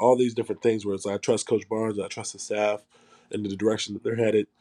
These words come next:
And then I kn-, I promised her I'll graduate in three years, which I did. And then go get my, if I went back for my fourth, get my master's. And,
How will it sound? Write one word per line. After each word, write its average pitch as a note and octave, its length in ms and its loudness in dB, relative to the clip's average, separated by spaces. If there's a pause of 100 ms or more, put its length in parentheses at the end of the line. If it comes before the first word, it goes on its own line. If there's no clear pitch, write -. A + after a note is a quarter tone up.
(420)
And G2+ 140 -6
then G2+ 380 -4 (880)
I A#2 80 0
kn-, A2 220 0
I - 60 -4
promised A#2 380 -2
her A2+ 80 0
I'll G2+ 100 -2
graduate G2+ 420 -4
in F#2+ 80 -10
three G2+ 200 -6
years, G2 500 -6
which A2 160 -6
I G#2 60 0
did. F#2+ 340 -4 (520)
And G2+ 180 -6
then F#2+ 420 -8 (500)
go G#2+ 180 2
get G#2+ 160 -2
my, G#2+ 140 -6
if - 100 -8
I A#2 60 0
went G2+ 200 -4
back G2 200 -6
for - 100 -14
my G2 120 -6
fourth, F#2+ 280 2
get G2 100 -10
my G2+ 120 -6
master's. - 540 -10 (400)
And, G2 600 -2